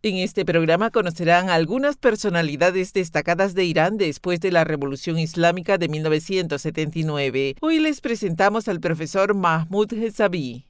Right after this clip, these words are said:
El profesor Mahmoud Hesabi, uno de los científicos más prominentes de Irán, es considerado una de las figuras más influyentes en todo el mundo.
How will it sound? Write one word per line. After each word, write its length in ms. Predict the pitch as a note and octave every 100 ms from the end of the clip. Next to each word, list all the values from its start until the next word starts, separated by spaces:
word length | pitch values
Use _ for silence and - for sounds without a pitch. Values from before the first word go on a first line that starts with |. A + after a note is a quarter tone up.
| -
El 160 | G#3
profesor 420 | F#3+ F3+ E3 F#3+
Mahmoud 460 | F#3+ F#3 F3+ F#3+ E3+ -
Hesabi, 640 | G3 F3 F3 G3+ C4 B3+
uno 240 | - A#3 A#3+
de 80 | G#3+
los 140 | F#3
científicos 640 | F3+ E3 G#3 G#3+ - F#3+ F3
más 240 | F#3 B3
prominentes 720 | - C4+ A#3+ G#3 F#3+ D#3+ D3+
de 80 | D#3
Irán, 400 | D3+ D#3+ F#3+ G3+ - - _
es 180 | - C4
considerado 840 | D#4 D4 C4+ G#3 F#3 G3+ A#3 A#3
una 260 | - G3+ F#3+
de 100 | F3
las 200 | E3 D#3+
figuras 420 | D#3+ F3 G#3 F#3
más 220 | F3 E3+
influyentes 720 | G3 F#3+ F#3 D3+ E3+ G3 A#3 F#3+
en 100 | D3+
todo 240 | D#3+ D#3+
el 80 | D#3
mundo. 460 | D3+ C3 B2+ B2+